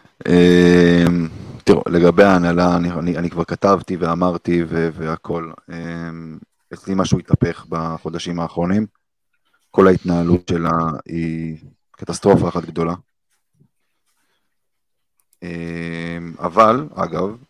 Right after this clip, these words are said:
כאילו, לא שזה משנה משהו מאיך שהם התנהלו עד עכשיו, אבל עכשיו זה שהם מנהלים משא ומתן עם קטש, אני לא, עוד פעם, אני, אני אוהב את עודד קטש כי אני מכיר אותו באופן אישי, אני לא חושב שהוא המאמן שיכול, שיתאים למכבי,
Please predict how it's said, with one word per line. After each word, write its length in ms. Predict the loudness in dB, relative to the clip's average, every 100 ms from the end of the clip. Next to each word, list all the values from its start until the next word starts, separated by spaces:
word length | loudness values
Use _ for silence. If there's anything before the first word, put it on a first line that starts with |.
| _
כאילו, 360 | _ -18 -16 -4
לא 120 | 0
שזה 220 | 0 0
משנה 300 | -2 -4 -4
משהו 240 | -6 -4 -4
מאיך 140 | -4
שהם 120 | -6
התנהלו 400 | -8 -6 -2 0
עד 100 | -2
עכשיו, 260 | -4 -8 -10
אבל 300 | -10 -12 -12
עכשיו 320 | -8 -4 -4
זה 100 | -4
שהם 220 | -8 -10 -14 _ _ _ _ _ _
מנהלים 340 | -14 -12 -10 -12
משא 180 | -8
ומתן 300 | -6 -6 -8
עם 80 | -8
קטש, 520 | -10 -12 -14 -18 -20 _ _ _ _ _ _ _ _ _ _ _ _ _ -8
אני 220 | -6 -4
לא, 420 | -2 2 4 4 -2
עוד 120 | -8
פעם, 220 | -10 -14
אני, 180 | -20 -20
אני 400 | -18 -14 -10 -2
אוהב 140 | 0 0
את 120 | 0
עודד 220 | -2 -2
קטש 260 | -4 -6 -4
כי 80 | -4
אני 80 |
מכיר 200 | -4 -2
אותו 180 | -2 -2
באופן 320 | 0 0 -2
אישי, 340 | -6 -6 -6 -6 -10 _ _ _ -16
אני 200 | -14 -10
לא 180 | -10
חושב 460 | -8 -8 -4 0 0
שהוא 220 | 0 -2
המאמן 540 | -2 -4 -2 0 2 0 -4 -12 _ _ _ _
שיכול, 600 | -14 -10 -10 -4 -4 -4 -6
שיתאים 420 | -8 -6 -6 -6
למכבי, 540 | -6 -4 -4 -4 -6